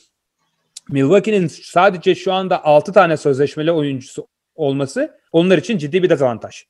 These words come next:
E, yorum yapan arkadaşlardan biri, e, Kerem Bey de onu yazmış. E, sıkıntı olmayacak mı bu diye.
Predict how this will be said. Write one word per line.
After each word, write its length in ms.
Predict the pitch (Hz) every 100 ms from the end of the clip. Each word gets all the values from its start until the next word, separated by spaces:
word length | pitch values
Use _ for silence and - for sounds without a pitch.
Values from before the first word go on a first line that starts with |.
| -
E, 80 |
yorum 540 | 135 131 127 139 156 190
yapan 500 | 175 143 _ - 175
arkadaşlardan 580 | 165 170 160 165 160 165
biri, 200 | 160 151 - -
e, 280 | 139 135 131
Kerem 300 | 139 156 160
Bey 180 | 165 151
de 200 | 135 -
onu 140 | 139
yazmış. 460 | 127 113 190 269 - _ _ _ _ -
E, 120 | 143
sıkıntı 380 | 135 - 156 165
olmayacak 440 | 151 139 127 120
mı 120 | 120 113
bu 100 | 117
diye. 340 | 185 311 -